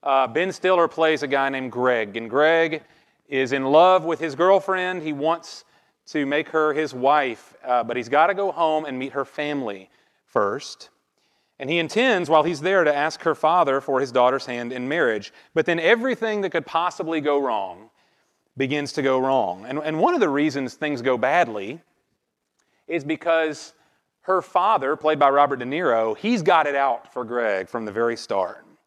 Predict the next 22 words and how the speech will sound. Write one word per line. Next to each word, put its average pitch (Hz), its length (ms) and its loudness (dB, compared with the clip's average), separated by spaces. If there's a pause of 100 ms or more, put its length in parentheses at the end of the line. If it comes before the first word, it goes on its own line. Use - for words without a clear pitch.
(540)
And 165 100 -8
so 208 140 2
even 269 240 2
early 214 300 4
on 185 320 2
in 160 160 -2
the 156 60 -2
movie, 156 420 -2
the 123 120 -2
father, 175 520 -2
as 127 100 -6
they 143 120 -2
sit 214 200 -4
down 185 200 -2
for 165 100 -4
dinner, 135 380 -2
the 120 80 -8
dad 165 300 2
asks 143 420 -6
Greg 120 360 -2
to - 80 -8
pray 131 640 0